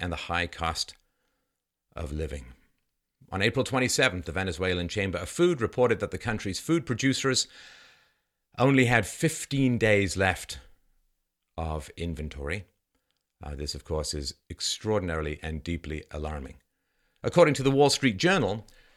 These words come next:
Chavez confiscated the country's most productive farms and turned them over to Chavistas who didn't know how to farm. Even on farms that were not seized, planting is diminished. Most seeds used in Venezuela are imported. And without dollars,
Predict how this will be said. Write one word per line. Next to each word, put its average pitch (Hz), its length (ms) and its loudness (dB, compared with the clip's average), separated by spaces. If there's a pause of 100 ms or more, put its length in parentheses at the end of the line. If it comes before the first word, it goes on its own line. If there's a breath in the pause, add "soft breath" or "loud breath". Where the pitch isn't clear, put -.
(120 soft breath)
Chavez 127 480 4
confiscated 143 680 4
the 107 200 -6
country's 127 440 0
most 160 360 4
productive 110 440 0
farms 104 340 0
and 110 140 -2
turned 120 240 0
them 131 160 0
over 104 280 2
to - 280 -2
Chavistas 120 800 4
who 117 120 -4
didn't 131 240 -6
know 214 220 10
how 185 160 6
to 196 40 6
farm. 147 440 8 (760 soft breath)
Even 135 240 4
on 120 140 2
farms 120 400 2
that - 100 -6
were 110 80 0
not 127 240 4
seized, 113 540 0 (160)
planting 131 420 2
is 107 260 -2
diminished. 117 520 2
Most 98 260 -2
seeds 95 320 -2
used 113 220 -2
in 101 100 -4
Venezuela 120 520 0
are 113 260 2
imported. 175 520 0 (640)
And 85 320 -2
without 98 360 0
dollars, 123 640 4